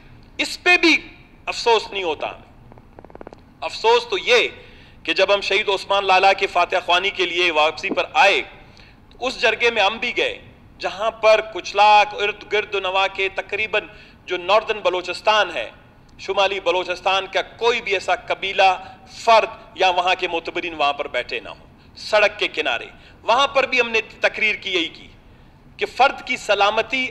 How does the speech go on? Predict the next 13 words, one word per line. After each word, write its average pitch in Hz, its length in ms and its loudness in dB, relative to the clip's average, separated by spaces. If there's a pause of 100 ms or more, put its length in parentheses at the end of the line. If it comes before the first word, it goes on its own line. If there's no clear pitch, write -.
(100)
आहीन 247 380 -2
के 240 120 -4
आर्टिकल 202 560 -2
नौ 190 240 0
के 202 160 -4
तहत 196 280 0
रियासत 196 540 0
की 196 60 -6
बुनियादी 190 480 -2
जिम्मेदारियों 175 520 0
में 160 100 -8
शामिल 123 340 -8
है। - 160 -20